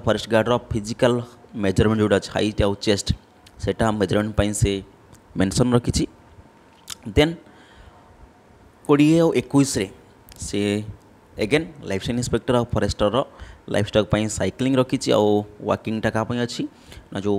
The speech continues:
ପଚିଶ kilometer ବା ଷୋହଳ kilometer ଯାହା ବି ୱାକିଂ ଅଛି, ସେଇଟା forester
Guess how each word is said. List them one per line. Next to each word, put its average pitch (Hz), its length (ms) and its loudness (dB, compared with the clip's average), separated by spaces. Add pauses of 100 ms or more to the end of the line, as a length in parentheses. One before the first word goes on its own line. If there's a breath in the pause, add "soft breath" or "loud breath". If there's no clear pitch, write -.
ପଚିଶ 127 320 -4
kilometer 127 380 0 (120)
ବା 107 80 4 (220)
ଷୋହଳ 107 180 0 (240)
kilometer 101 360 -4
ଯାହା - 160 -2
ବି 104 100 2
ୱାକିଂ 110 220 -2 (100)
ଅଛି, - 180 -2 (560 loud breath)
ସେଇଟା 151 220 -2 (640)
forester 117 380 2